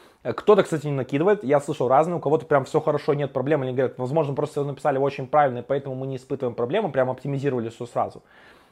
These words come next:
Кто-то, может, просто написал по-другому, и всё это не работает.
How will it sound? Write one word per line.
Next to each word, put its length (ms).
Кто-то, 280
может, 240
просто 220
написал 260
по-другому, 440
и 20
всё 160
это 100
не 140
работает. 440